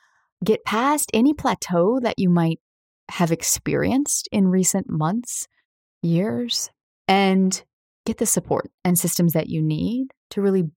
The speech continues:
be the visionary leader that your business needs you to be to succeed.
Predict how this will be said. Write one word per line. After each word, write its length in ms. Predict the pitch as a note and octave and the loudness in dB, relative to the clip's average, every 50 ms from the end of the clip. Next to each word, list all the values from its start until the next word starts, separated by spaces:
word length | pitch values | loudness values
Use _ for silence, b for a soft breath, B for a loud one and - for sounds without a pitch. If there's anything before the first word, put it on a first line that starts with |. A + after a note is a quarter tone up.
| _ _ _ | _ _ _
be 240 | - F#3+ F#3 F#3 F#3+ | 0 2 4 4 4
the 120 | F3+ G3 E3+ | 4 2 2
visionary 520 | E3 E3+ D#3 D#3+ D#3+ D#3 D#3 D3+ D3+ D3+ | 2 2 2 2 2 2 2 2 0 -2
leader 320 | D3+ D#3+ D#3+ E3+ F#3+ G3+ | -4 -4 -6 -4 -4 -6
that 140 | G3 - - | -6 -6 -6
your 100 | - D#3+ | -6 -4
business 420 | D#3 E3 D#3+ D#3 D#3 D3+ C#3+ - - | -2 -2 -2 0 0 -2 -4 -4 -6
needs 200 | - - - - | -8 -8 -8 -8
you 60 | - | -10
to 100 | - - - | -10 -8 -6
be 260 | - - - G3+ F#3+ _ _ _ _ | -6 -6 -6 -8 -12 _ _ _ _
to 120 | - E3+ E3 | -4 -2 -2
succeed. 420 | - E3+ - - - C4 B3+ | -2 -2 -4 -4 -4 -4 -4